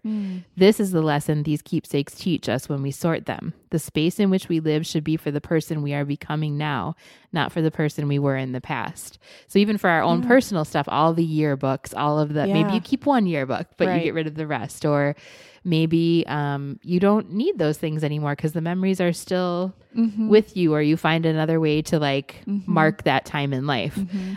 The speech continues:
Speaker 2: Um, but yeah, I, I was a little skeptical 'cause it was so popular.
Speaker 1: Right.
Speaker 2: I, um,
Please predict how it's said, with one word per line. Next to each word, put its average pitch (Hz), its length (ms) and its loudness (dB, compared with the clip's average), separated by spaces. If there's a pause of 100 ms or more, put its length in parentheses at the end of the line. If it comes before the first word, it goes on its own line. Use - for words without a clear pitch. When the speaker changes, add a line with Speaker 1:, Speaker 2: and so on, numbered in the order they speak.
Speaker 2:
Um, 139 360 4 (260)
but 208 100 4
yeah, 233 280 4
I, 226 480 2 (680)
I 190 140 8
was 202 140 6
a 196 40 4
little 185 180 4
skeptical 190 480 0
'cause 180 120 2
it - 20 4
was 156 120 2
so 180 120 4
popular. 156 560 0
Speaker 1:
Right. 151 280 4
Speaker 2:
I, 147 600 0
um, 143 520 -4